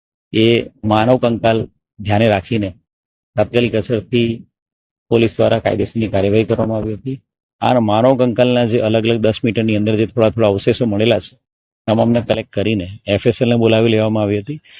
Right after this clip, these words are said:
અને આ તમામ કંકાલ કલેક્ટ કરીને એનું સાયન્ટિફિક પોસ્ટમોર્ટમ કરવામાં આવ્યું હતું. હાલના તબક્કે આ જે કંકાલ છે, એ પંદર થી ત્રીસ વર્ષની વચ્ચેની કોઈ મહિલાનું કંકાલ છે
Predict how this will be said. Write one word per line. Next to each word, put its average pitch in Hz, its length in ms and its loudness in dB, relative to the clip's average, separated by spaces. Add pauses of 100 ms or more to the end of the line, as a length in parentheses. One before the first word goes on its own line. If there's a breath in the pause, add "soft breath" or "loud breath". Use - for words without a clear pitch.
(120 loud breath)
અને 110 140 -2
આ 110 100 0
તમામ 123 320 4
કંકાલ 113 520 2
કલેક્ટ 110 340 -2
કરીને 110 280 -2 (260)
એનું 110 300 0 (720)
સાયન્ટિફિક 110 520 -2 (140)
પોસ્ટમોર્ટમ 117 500 2
કરવામાં 113 320 0
આવ્યું 107 240 -2
હતું. 139 160 -12 (440)
હાલના 120 360 2
તબક્કે 131 420 0 (180)
આ 107 100 0
જે 120 80 0
કંકાલ 107 440 2
છે, 113 200 0 (340)
એ 117 40 4 (840)
પંદર 123 300 4
થી 135 240 4 (240)
ત્રીસ 120 280 0
વર્ષની 120 520 0
વચ્ચેની 120 480 2
કોઈ 117 220 2 (100)
મહિલાનું 107 500 2
કંકાલ 110 380 0
છે 127 160 -10